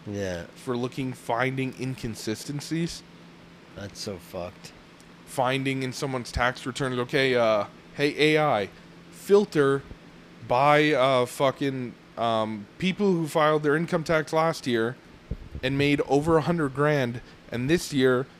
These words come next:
Speaker 2: made less than a hundred grand, but spent more than a hundred grand."
Speaker 1: Yeah.
Speaker 2: Or some shit, you know what I mean? Like, they're gonna
Speaker 1: Yeah.
Speaker 2: be able to use A I to, like, find people, like,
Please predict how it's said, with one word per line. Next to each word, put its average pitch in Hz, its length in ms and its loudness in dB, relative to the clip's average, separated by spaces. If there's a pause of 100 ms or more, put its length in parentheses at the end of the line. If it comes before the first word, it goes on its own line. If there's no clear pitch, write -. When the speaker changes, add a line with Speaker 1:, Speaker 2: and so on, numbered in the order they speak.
(180)
Speaker 2:
made 120 280 -2
less 151 320 2
than 131 120 0
a 107 60 0
hundred 110 340 -6
grand, 104 420 -2 (200)
but 123 140 -4
spent - 480 0
more 123 300 -2
than 107 140 -8
a 107 80 -6
hundred 104 360 -4
grand." 107 420 -4 (540)
Speaker 1:
Yeah. 92 320 -4
Speaker 2:
Or 147 100 2
some 139 300 -2
shit, 120 320 -4
you 131 100 -6
know 147 80 0
what 147 100 2
I 135 60 2
mean? 131 220 -4
Like, 123 160 -2
they're 131 100 0
gonna 143 140 0
Speaker 1:
Yeah. 139 60 -2
Speaker 2:
be 135 160 2
able 143 140 4
to 131 80 -4
use 131 360 0
A 123 180 0
I 127 220 0
to, 110 100 -6
like, 110 220 -2 (800)
find 127 580 0
people, 120 480 -2 (960)
like, 117 220 -2